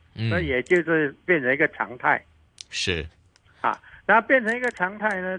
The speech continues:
Speaker 2: 这个有它的好处。这地产股呢，它因为股价低嘛，但是它每年赚的钱还是蛮多的，P-，P E全部都低过十倍的嘛。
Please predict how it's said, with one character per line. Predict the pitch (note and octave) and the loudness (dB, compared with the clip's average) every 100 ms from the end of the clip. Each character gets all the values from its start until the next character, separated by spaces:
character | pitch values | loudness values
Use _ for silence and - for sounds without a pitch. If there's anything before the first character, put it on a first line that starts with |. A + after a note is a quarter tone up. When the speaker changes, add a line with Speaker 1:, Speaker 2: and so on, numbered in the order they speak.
| - | -6
Speaker 2:
这 | F3 | -8
个 | - D#3+ D3 C#3 C3 B2+ | -6 -4 -2 -2 -2 -4
有 | C3+ E3+ | -4 -4
它 | C4 | -2
的 | C4 E3 | -2 -2
好 | A#2 | -4
处。 | A2+ D#3 C3+ _ _ _ _ _ _ | -6 -10 -10 _ _ _ _ _ _
这 | E3 | -6
地 | - C4 | -4 -2
产 | G#3 G#3 A3+ | 0 0 -2
股 | D3 B2+ C#3 | -6 -4 -4
呢， | F3 - _ _ _ _ _ _ _ _ _ - | -4 -8 _ _ _ _ _ _ _ _ _ -2
它 | D#3+ D#3 D#3 D#3 - | 0 2 0 -2 -6
因 | F#3+ | 0
为 | F#3 E3+ D3+ D3 | 2 2 0 -4
股 | - A#2 | -8 0
价 | E3+ | 2
低 | - D3+ | 2 0
嘛， | C#3+ F#2+ - _ _ _ - | 0 -4 -8 _ _ _ -2
但 | D#3+ | -2
是 | D3+ E3 | 0 0
它 | D#3+ D#3+ D3+ | 2 2 2
每 | B2 A2 | -2 -2
年 | A#2+ D3+ | -4 -2
赚 | E3 C3+ | -2 -2
的 | A#2+ | -2
钱 | A#2 B2 | -2 -2
还 | B2 | -2
是 | B2+ | -2
蛮 | A#2 A2 | -4 -4
多 | A#2+ A#2 A#2 G2+ | -2 0 0 -2
的 | G#2+ - | -6 -8
，P-，P | E3 - - - - - F3+ F#3 | -6 -6 -10 -20 -6 0 4 4
E | F3+ | 4
全 | C3 D#3 | 4 4
部 | D#3+ | 2
都 | D#3+ | 0
低 | - E3 D#3 | 0 0 2
过 | C#3+ | 2
十 | - A2+ | 0 -6
倍 | - C3 | 0 0
的 | G#2 | 0
嘛。 | G2 | -6